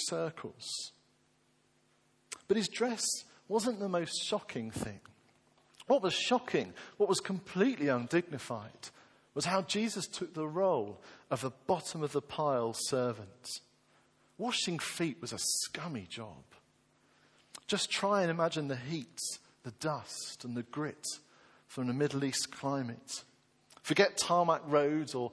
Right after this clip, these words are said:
paved footpaths. Remember, there's no such thing as a, a clean, comfortable car or bus to travel in. Didn't even have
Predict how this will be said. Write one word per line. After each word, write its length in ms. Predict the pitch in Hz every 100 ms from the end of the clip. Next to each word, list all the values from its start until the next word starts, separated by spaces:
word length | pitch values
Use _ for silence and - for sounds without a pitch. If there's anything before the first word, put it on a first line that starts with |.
| - -
paved 300 | - 151 143
footpaths. 640 | - 143 - - 139 143
Remember, 300 | 143 156 175
there's 160 | 147 139
no 120 | 160
such 280 | 156 - -
thing 240 | 156 151
as 100 | 139
a, 120 | 135 131 - -
a 60 | 127
clean, 400 | - 160 160 147
comfortable 540 | - 160 - 135 139
car 540 | - 143 143 147 143 - - - -
or 100 | 107
bus 400 | 165 135 131 -
to 100 | 127
travel 380 | - 139 131 135
in. 260 | 139 135 - - -
Didn't 220 | - 170 156
even 180 | 147
have 220 | 131 151